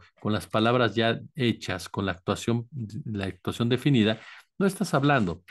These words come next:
de ninguna libertad. Estás hablando simplemente de un grupo de empleados que por las diferentes razones personales que cada uno de ellos tenga,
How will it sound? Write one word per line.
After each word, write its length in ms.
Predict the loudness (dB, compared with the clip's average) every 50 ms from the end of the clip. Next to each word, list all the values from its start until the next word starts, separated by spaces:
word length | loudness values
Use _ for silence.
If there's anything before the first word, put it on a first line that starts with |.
| -20 -20 -20 _ _
de 100 | -2 -2
ninguna 340 | 0 0 2 2 2 2 2 2
libertad. 500 | 2 0 0 -2 -4 -6 -8 -10 -8 -8
Estás 300 | -10 -8 -8 -8 -4 -2
hablando 400 | 0 2 2 2 2 2 2 0
simplemente 800 | -2 -2 -4 -4 -2 -2 -2 0 0 0 0 0 -2 -2 -4 -4
de 80 | -4 -4
un 80 | -4 -2
grupo 300 | -4 -4 -2 0 0 0
de 60 | 0
empleados 500 | 0 0 0 2 2 2 2 0 -2 -8 -16 -20 -20 -20 -14 _
que 120 | -2 -2 0
por 220 | 0 0 0 2
las 140 | 2 0 0
diferentes 440 | -4 -6 -6 -6 -6 -4 -4 -4 -4
razones 440 | -4 -6 -4 -4 -4 -4 -4 -4
personales 480 | -6 -8 -6 -6 -4 -4 -2 -4 -4 -6
que 120 | -10 -10
cada 220 | -6 -4 -2 -2 -2
uno 200 | -2 -2 -2 -2
de 100 | -2 0
ellos 260 | 0 -2 -2 -2 -2
tenga, 380 | -2 -2 0 0 -2 -4 -6